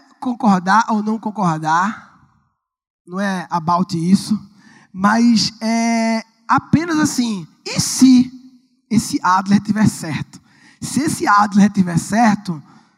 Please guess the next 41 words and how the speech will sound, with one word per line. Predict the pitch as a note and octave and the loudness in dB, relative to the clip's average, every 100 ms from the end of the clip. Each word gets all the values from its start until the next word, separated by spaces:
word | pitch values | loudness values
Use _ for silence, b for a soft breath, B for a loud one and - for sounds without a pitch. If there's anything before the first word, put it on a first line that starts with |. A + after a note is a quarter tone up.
| b | b
é | F#3 | -2
muito | F#3 G#3+ D4+ | 0 2 2
louco, | F4+ G#3 - F3+ | 2 2 0 -2
muda | F3+ G3+ D4 | 2 2 2
tudo. | - G#3+ E3 C#3 - b b b | 2 2 2 -4 -12 b b b
Vê | D#3 C#4 | -4 -4
qual | - G4+ | -2 -4
é | |
a | |
teoria | - F4 C#4+ | -2 2 4
do | D4 | 2
Caba. | - D#3+ C3 A#2+ - _ _ _ _ _ F4+ | 0 -2 -2 -10 -20 _ _ _ _ _ -10
O | F#4+ | -4
Caba, | - A3+ A3 D#3 A2+ - b b b | 2 2 2 -2 -8 -16 b b b
o | A#4+ | -4
livro | G4+ G4+ - | -2 -4 0
tem | D#4 | 0
esse | - | 0
nome | B3 | -2
Coragem | A3+ G#3+ G#3 | 0 2 2
de | G#3 | 0
Não | |
Agradar, | G#3 F3 E3 G#3+ A#3 D#3 - b b b b b - | -2 -2 0 2 2 0 -10 b b b b b -4
é | F#4 | -4
uma | F#4 A#4 | -4 -6
das | B4 | -6
mensagens | F4 E4 C4 B3+ B3+ | -4 -4 -2 -2 0
do | D#4 | 2
livro. | G#3 F3 C#3+ - _ _ _ _ | 2 0 -6 -16 _ _ _ _
Uma | F#4+ A#4 | _ -6
das | E4+ | 0
mensagens | A3+ G3 A3+ | 0 2 0
muito | C4 - | 0 -4
fortes, | - E3 - - | -6 -6 -6 -6
claro. | G3 A2 - _ _ _ _ _ _ - | -2 -2 -4 _ _ _ _ _ _ -4
Ter | F#3+ | -4
coragem | A3 G#3 F3+ G#3+ A#3 | 0 2 4 4 2
de | A#3 | 0
não | A3+ | 0
agradar, | A3 A3 F#3 G3 - - - _ - | 0 0 2 2 0 -8 -20 _ 0
porque | G#3 A3 A3 A3 | 2 2 2 2